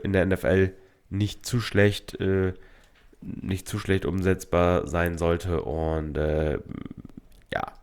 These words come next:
bleibt spannend, wo er ne-, nachher gedraftet wird und wo er landet. Also bei mir auch ein Spieler,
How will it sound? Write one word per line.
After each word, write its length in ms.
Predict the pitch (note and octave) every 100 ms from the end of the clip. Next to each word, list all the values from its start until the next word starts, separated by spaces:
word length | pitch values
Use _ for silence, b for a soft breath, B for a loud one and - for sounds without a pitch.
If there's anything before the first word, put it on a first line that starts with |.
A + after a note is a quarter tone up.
| -
bleibt 260 | F2 F2+
spannend, 400 | - A#2 B2 A#2+
wo 120 | G2 G2+
er 100 | F#2
ne-, 240 | F2 -
nachher 280 | E2+ F2+ F2
gedraftet 560 | E2 E2 F2 - E2
wird 200 | E2 F2
und 160 | B1 D#2+
wo 140 | E2+
er 80 | F2+
landet. 560 | D#2+ E2 G2+ F#2 F#2 -
Also 160 | - D#2+
bei 140 | F2
mir 240 | E2+ F#2 D#2
auch 140 | -
ein 120 | E2+
Spieler, 320 | - - E2